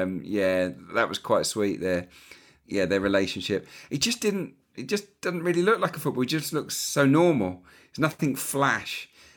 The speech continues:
about Nacho Monreal. It just looks like a guy down the street who happens to be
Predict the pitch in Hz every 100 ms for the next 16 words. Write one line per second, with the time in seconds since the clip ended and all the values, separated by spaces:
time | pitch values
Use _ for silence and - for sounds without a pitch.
0 | - - 104 104 95 - 107 98 92 87
1 | 85 85 92 113 - 113 - 107 107 90
2 | 104 98 98 92 - - 101 92 - -
3 | _ _ - 101 104 104 98 - 87 92
4 | 92 90